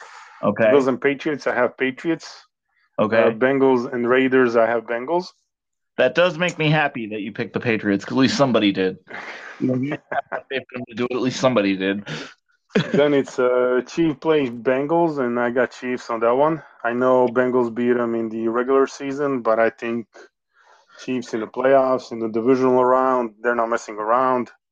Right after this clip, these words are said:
Speaker 1: Right. Yep.
Speaker 2: And then, then, <laughs> then it's Titans Patriots, and you have Bill against one of his, uh, stable coaches who kicked up
Speaker 1: Mikey
Speaker 2: his own
Speaker 1: Vrabel.
Speaker 2: and actually,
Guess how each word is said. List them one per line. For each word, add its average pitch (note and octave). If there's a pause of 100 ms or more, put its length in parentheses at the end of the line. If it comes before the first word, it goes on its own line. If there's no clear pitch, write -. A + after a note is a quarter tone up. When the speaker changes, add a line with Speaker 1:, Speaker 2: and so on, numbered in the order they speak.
(1300)
Speaker 1:
Right. A#2+ (440)
Yep. A#2 (200)
Speaker 2:
And A#2+
then, D3
then, C#3 (300)
<laughs> -
then -
it's C#3+ (100)
Titans C#3+
Patriots, C3
and A2
you A#2
have A2
Bill C3+
against A#2
one A#2+
of A2
his, G#2+
uh, A2+ (1080)
stable B2+ (120)
coaches C3+
who A#2
kicked -
up C3
Speaker 1:
Mikey C3
Speaker 2:
his E3+
own C3+
Speaker 1:
Vrabel. B2
Speaker 2:
and A2+
actually, G#2+